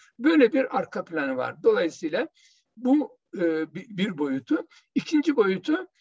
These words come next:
işte biraz önce söylediğim gibi, e, Sayın, e, Cumhurbaşkanımızın bin dokuz yüz yetmişlerde galiba, e, Gülbettin Hikmet Yarı'nın, e, dizi dibinde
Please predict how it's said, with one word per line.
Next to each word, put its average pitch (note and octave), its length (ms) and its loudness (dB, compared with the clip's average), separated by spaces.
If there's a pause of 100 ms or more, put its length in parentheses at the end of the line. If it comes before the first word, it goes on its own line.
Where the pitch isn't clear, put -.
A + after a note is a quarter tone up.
(240)
işte A3+ 360 2
biraz G3 300 -2
önce F#3+ 220 0
söylediğim F3 580 -4
gibi, E3+ 280 -4
e, D#3+ 460 0
Sayın, F3+ 560 -4
e, D#3 320 0
Cumhurbaşkanımızın E3 840 -4
bin E3 120 -6
dokuz D#3 240 -6
yüz D3+ 80 -4
yetmişlerde D3+ 640 -2
galiba, C3 540 -2 (560)
e, E3+ 60 2 (680)
Gülbettin E3+ 540 -2
Hikmet E3 360 -4
Yarı'nın, E3+ 500 -4
e, D3+ 400 2
dizi D#3 280 -8
dibinde D3 560 -2